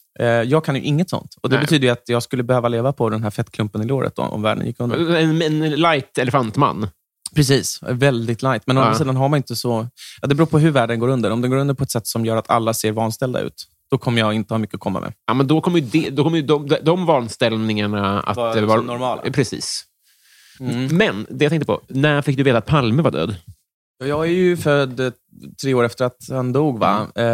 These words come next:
Speaker 1: Ehm, så att jag fick nog veta det i samband med att jag fick veta att han levde.
Speaker 2: Mm.
Speaker 1: Skulle jag tro.
Speaker 2: <laughs> Ja, ja, ja. Just det.
Speaker 1: Eh,
Speaker 2: Att han hade levt.
Speaker 1: <laughs> ja, jag, att, att, när jag blev varse existensen.
Speaker 2: Ja.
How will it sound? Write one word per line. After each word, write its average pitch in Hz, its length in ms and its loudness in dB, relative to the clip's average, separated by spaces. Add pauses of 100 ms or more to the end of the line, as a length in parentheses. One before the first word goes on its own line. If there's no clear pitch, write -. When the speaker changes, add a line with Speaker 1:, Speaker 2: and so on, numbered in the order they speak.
(160)
Speaker 1:
Ehm, 117 280 -4 (640)
så - 120 -4
att 113 80 -2
jag 127 120 0
fick - 140 -4
nog 131 120 -2
veta 127 220 0
det 127 40 0
i 127 40 0
samband 117 340 -2
med 113 100 -2
att - 60 -10
jag 110 80 -6
fick 104 140 -8
veta 110 200 -2
att 110 60 -8
han 107 120 -4
levde. 110 300 -4 (460)
Speaker 2:
Mm. 117 260 -4 (200)
Speaker 1:
Skulle - 180 -2
jag 104 80 0
tro. - 120 0 (440)
Speaker 2:
<laughs> - 460 -20
Ja, 175 180 2 (140)
ja, 147 100 2
ja. 101 100 -2 (560)
Just 113 260 -6
det. - 160 2
Speaker 1:
Eh, 139 200 4
Speaker 2:
Att - 420 0
han - 100 4
hade 127 220 0
levt. 120 300 -4
Speaker 1:
<laughs> - 160 0
ja, 147 120 4
jag, 143 220 0
att, - 200 -2
att, 131 300 -2
när 127 100 6
jag 131 100 2
blev 127 140 0
varse 139 560 0
existensen. 123 720 -4
Speaker 2:
Ja. 104 220 2